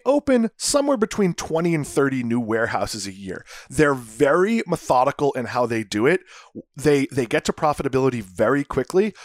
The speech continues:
Part of why they haven't expanded internationally quickly is supply chains.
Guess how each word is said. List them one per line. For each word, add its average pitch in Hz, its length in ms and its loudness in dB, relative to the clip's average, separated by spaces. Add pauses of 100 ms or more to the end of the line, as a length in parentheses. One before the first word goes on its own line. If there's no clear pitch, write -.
(140)
Part 240 200 2
of 247 120 -4
why 220 160 2
they 160 120 0
haven't 156 380 -4
expanded 143 500 -4
internationally 127 760 -4
quickly 113 480 -2
is 190 100 0
supply 226 420 -2
chains. - 440 -8